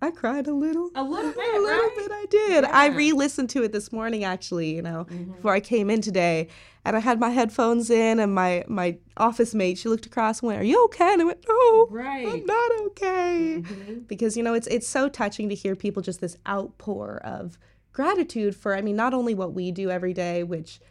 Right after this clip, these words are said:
Speaker 1: you know, it's, it's crazy to me. We get cards a lot from clients. They'll
Speaker 2: Mm-hmm.
Speaker 1: write little notes to our staff, our
Speaker 2: Mm-hmm.
Speaker 1: volunteers. Uh, there's one in particular that always just, it sits on my desk. It gets me in my heart. It says, "Thank you for taking care of us old folk."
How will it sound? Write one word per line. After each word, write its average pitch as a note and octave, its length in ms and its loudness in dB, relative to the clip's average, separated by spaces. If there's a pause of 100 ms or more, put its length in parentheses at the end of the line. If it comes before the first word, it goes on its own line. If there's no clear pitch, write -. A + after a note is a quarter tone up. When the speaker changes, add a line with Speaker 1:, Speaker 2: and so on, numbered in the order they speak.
(360)
Speaker 1:
you G3 100 -2
know, F#3+ 100 2
it's, G3+ 180 2
it's A#3+ 160 2
crazy F#3 300 -2
to F#3 80 -4
me. E3+ 60 -2
We G3+ 140 -4
get A3+ 200 -4
cards F#3 440 -6
a - 100 -12
lot A3 200 -8
from A#3 160 -10
clients. A3+ 460 -10
They'll G3 140 -6
Speaker 2:
Mm-hmm. F#3 60 -4
Speaker 1:
write G3 160 -2
little F#3+ 200 -4
notes F3+ 300 -4
to - 80 -10
our F3 120 -6
staff, F3 540 -8
our F3 60 -6
Speaker 2:
Mm-hmm. E3+ 100 -4
Speaker 1:
volunteers. E3+ 800 -6 (340)
Uh, F3+ 240 -4
there's G3+ 220 -4
one B3 160 2
in B3 40 0
particular G#3+ 460 -2
that F#3+ 140 -4
always G3 360 -2
just, - 320 -8
it - 120 -8
sits C4 180 0
on B3+ 80 0
my A#3+ 80 2
desk. G#3 300 -2
It E3+ 80 -8
gets G3 240 -10
me G#3 80 -4
in G3 60 -4
my F#3 100 -4
heart. F3+ 420 -4 (240)
It G3 140 -4
says, G3 180 -2
"Thank B3+ 240 -2
you C#4 80 -2
for B3+ 100 -4
taking A3 260 -6
care G#3+ 180 -4
of G3 100 -4
us F#3 140 -4
old F3+ 200 -2
folk." - 400 -10